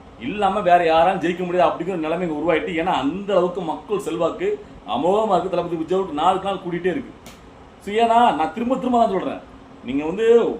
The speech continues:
ஒருவேளை இவர் வந்து முதல்வர்னு கூட சொல்றது கூட யாரும் கிடையாது. So, அதாவது தளபதி விஜய் அவர் கூட ரெண்டே ரெண்டு பேர் தான் போட்டி, ஒன்னு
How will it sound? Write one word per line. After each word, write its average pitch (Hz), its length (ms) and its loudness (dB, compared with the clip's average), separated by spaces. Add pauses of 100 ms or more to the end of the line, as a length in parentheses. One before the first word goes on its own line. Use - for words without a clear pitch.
(280)
ஒருவேளை 240 480 6 (180)
இவர் 196 180 0
வந்து 202 180 -2
முதல்வர்னு 196 420 -2
கூட 233 140 -2
சொல்றது 202 300 0
கூட 233 100 2 (100)
யாரும் 185 220 2
கிடையாது. 156 220 -2 (680)
So, 160 140 6
அதாவது 175 260 6
தளபதி 165 300 2
விஜய் 156 180 6
அவர் 202 140 6
கூட 185 180 10
ரெண்டே 175 380 2
ரெண்டு 185 140 2
பேர் 180 180 2
தான் 139 120 0
போட்டி, 165 280 0 (300)
ஒன்னு 180 280 0